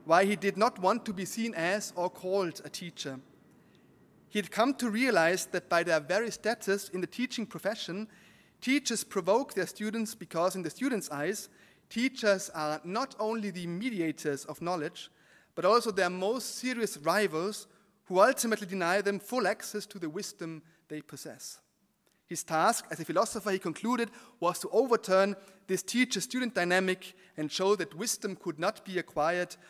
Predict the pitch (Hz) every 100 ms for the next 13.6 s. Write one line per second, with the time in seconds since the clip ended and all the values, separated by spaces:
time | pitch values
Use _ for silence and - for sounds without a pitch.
0 | _ - 160 214 262 214 180 180 190 190
1 | - 165 156 147 160 156 139 143 - 143
2 | 147 - 139 - 139 - - 151 _ _
3 | _ _ _ _ - - _ - 202 170
4 | 202 262 - 190 196 202 208 208 - -
5 | _ 208 202 254 240 202 - 202 - 190
6 | 226 262 - 180 214 - - - _ 175
7 | 214 220 208 - 196 247 - 233 226 -
8 | 175 - 190 220 - - 170 170 196 196
9 | 196 - _ _ 185 240 - 185 190 170
10 | 156 156 190 - 190 175 - 220 - -
11 | 175 170 208 - - 135 143 _ _ _
12 | _ _ _ _ - 208 202 208 269 254
13 | - 214 - 214 156